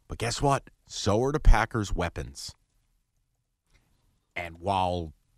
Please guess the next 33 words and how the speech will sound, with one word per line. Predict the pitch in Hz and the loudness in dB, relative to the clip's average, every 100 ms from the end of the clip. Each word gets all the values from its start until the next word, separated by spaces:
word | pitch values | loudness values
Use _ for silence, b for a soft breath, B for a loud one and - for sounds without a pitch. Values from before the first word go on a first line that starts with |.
| - | -14
the | 87 | -6
Packers | 107 117 147 139 | -2 0 0 0
probably | - 135 139 139 | 2 2 2 0
aren't | 139 | 0
gonna | 139 | 0
have | 135 | 2
much | 131 127 | 0 -2
success | 113 - 127 | -4 -4 -2
running | 131 131 | 0 0
the | 120 | -2
football | - - 147 | -2 -2 0
against | 120 104 98 | 0 -4 -6
the | 101 | -4
Bears, | 101 98 95 - - | -2 -2 -4 -10 -14
you | 71 | -8
know | 95 | -6
what | 98 | -4
they | 87 | -2
are | 98 | 0
gonna | 127 170 | 2 2
do? | 180 196 196 - _ _ _ _ - | 2 0 -4 -14 _ _ _ _ -4
Wee! | 330 349 330 311 302 277 262 247 233 214 - 175 147 | -2 0 0 -2 -2 -2 -2 -4 -4 -4 -6 -6 -8
Zzz, | 113 135 - 339 254 214 180 | -8 -8 -6 -6 -6 -8 -6
zzz, | 330 349 254 196 175 | -6 -6 -6 -8 -6
zzz. | 359 285 233 170 123 | -6 -6 -8 -10 -10
It's | 170 | -8
like | 147 | -4
Bailey | 175 175 160 | -4 -2 -4
Zappi. | 135 147 117 80 | 0 0 0 -2
I, | 131 156 - - _ _ _ _ _ - | -2 -2 -4 -20 _ _ _ _ _ -6
I'm | 117 | 0
telling | 135 123 | 2 2
you, | 95 | -2